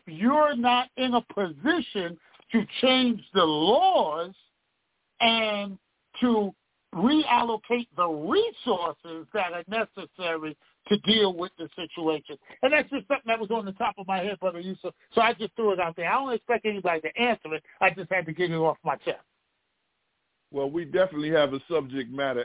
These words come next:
Speaker 2: expert in Doctor Washington, 'cause what brings to my mind, Doc, also is where our people can go after this program, uh, in terms of websites and, uh, various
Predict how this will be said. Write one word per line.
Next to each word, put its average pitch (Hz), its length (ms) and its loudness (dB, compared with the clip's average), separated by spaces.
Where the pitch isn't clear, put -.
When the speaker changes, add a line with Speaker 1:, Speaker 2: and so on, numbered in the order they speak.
Speaker 2:
expert 135 500 -2
in 117 140 -8
Doctor 120 340 0
Washington, 110 760 -4
'cause 110 160 -6
what 110 260 -4
brings 135 300 0
to 135 100 -4
my 131 220 0
mind, 120 420 0
Doc, 117 300 2
also 127 720 0
is 110 420 2
where 139 420 4
our 127 300 0
people 123 600 -4
can 104 380 -8
go 104 440 4
after 131 400 0
this 101 300 -8
program, 95 680 -4
uh, 98 400 4
in 98 200 -8
terms 104 380 0
of 98 180 -4
websites 107 800 2
and, 95 320 -12
uh, 90 420 -6
various 113 480 2